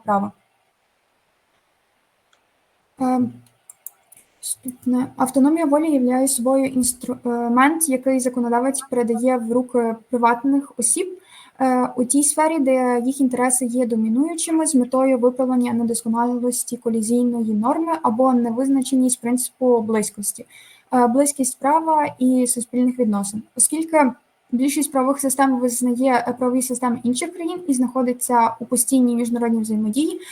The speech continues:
автономію волі сторін слід розглядати як вираження сутності права. Е, законодавство практично усіх держав закріплює автономію волі як підґрунтя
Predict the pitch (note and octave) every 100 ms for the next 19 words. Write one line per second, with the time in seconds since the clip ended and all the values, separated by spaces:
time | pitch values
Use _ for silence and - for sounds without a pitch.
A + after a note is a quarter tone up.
0 | - - - - B3 B3+ C#4+ D#4+ C#4+ D4
1 | C#4+ C4+ - C4+ E4 - D4 C4 B3+ B3
2 | A#3 C4 C4 A#3+ B3 B3 A#3+ A3 B3+ B3+
3 | B3+ B3 A#3 - - G#3 - G3+ - G#3
4 | G#3 - _ - _ _ B3+ A#3+ B3 B3
5 | B3 D#4+ - D4 C#4 B3+ C4+ C#4 C4+ C4
6 | B3 C4 A3+ A3+ C#4 F4 F4+ C4 A#3+ C4
7 | C4+ C4+ B3+ - - B3+ B3+ B3 A#3+ C#4+
8 | C#4 B3+ B3 B3 - B3 A3+ B3+ C4+ C4
9 | A#3+